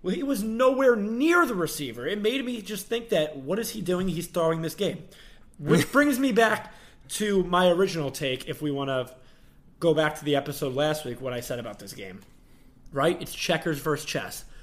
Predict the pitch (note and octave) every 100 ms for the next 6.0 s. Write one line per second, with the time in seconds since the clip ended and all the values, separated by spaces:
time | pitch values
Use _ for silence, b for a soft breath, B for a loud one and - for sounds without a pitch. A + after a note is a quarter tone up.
0 | b - D3+ F3 F#3 E3 E3 D3 - D#3+
1 | E3 F3+ G3 F#3 C#3 F#3 A3 - F3 -
2 | E3+ D3 C#3+ - D#3 C#3 C#3+ C#3 E3 b
3 | b b b - D#3 D3+ F3+ F3 D#3+ D#3
4 | D#3 C#3+ C#3 C#3 - - D3 D3+ - D3
5 | B2+ B2 C3 B2+ C#3 - C#3 C#3 C#3+